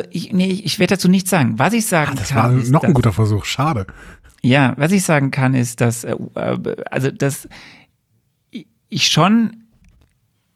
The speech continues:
Speaker 1: sehr viel gespoilert wurde ja im Vorfeld. Ich habe mich hier ja schon im Cast drüber aufgeregt. Das heißt, manche Sachen wusste ich ja, dass sie passieren. Ich war aber dann trotzdem doch auch überrascht über vieles. Also,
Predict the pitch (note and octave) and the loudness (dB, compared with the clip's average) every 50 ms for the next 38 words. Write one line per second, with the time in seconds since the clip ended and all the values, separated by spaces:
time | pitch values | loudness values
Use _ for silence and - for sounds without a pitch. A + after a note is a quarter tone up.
0 | _ _ - C3+ A2+ B2 D#3+ E3+ - F#3 D#3+ D3 C#3 - - C3 B2+ D3+ E3+ F3 | _ _ -8 -4 0 2 2 2 0 0 -2 -2 -2 -2 2 2 4 4 4 2
1 | F3 F3 F3 F#3 F3+ F3 F3 F3 D#3+ - - E3 E3+ E3 - F#3+ F3 C#3+ - - | 2 2 2 2 2 2 2 0 0 0 0 0 0 0 -2 -2 0 0 0 2
2 | C3+ A#2 B2 A#2+ B2 C3 B2+ - B2 A2+ A#2 A#2 - A#2+ A2 A2+ - - A#2 A2 | 4 4 4 4 4 2 2 2 2 2 2 2 0 0 0 0 0 0 0 0
3 | G#2+ - G#2+ A2+ - - C#3 C#3+ D#3 F#3 F#3 - - - - B2+ A2+ - - A2+ | 2 0 0 -2 -2 -2 0 0 0 0 -2 -4 -8 -4 0 0 0 2 2 2
4 | G#2+ A2 B2 C3 A2+ G#2 G2+ G2 F#2+ A2+ G#2+ - - - C#3 A#2+ A#2 A2+ G#2+ - | 2 2 2 2 0 2 2 2 2 2 0 0 0 -2 -2 0 0 -2 -2 -4
5 | - B2 - - A#2 - - - A#2 C3 - A3 - - - - - - - - | -6 -8 -8 -8 -8 -8 -6 -4 -2 -2 -2 -4 -8 -12 -20 -20 -20 -18 -20 -20
6 | - - - - - - - - - - - _ _ _ _ _ _ _ - - | -20 -20 -20 -20 -20 -20 -20 -20 -20 -20 -20 _ _ _ _ _ _ _ -2 0
7 | A2 A2+ C3 D3+ D#3+ D3+ D3+ D3+ - - E3+ - - F#3+ E3+ - - D3+ D3+ - | 2 2 4 4 4 2 2 0 0 0 -2 0 0 -2 -2 0 -2 -2 -2 0
8 | - - D3+ - - D#3+ C#3+ D3+ C#3+ B2+ A#2 A#2+ G#2+ - - - - A#2 A2+ G#2 | 0 -2 -2 0 -2 -2 0 2 0 2 2 0 0 2 0 0 0 0 0 0
9 | G2 - - A2 G#2 E2+ F2+ - - - A2+ A#2 A#2 A#2+ A#2+ | 0 -2 -2 -2 -2 -2 -2 -4 -6 -2 2 4 4 4 2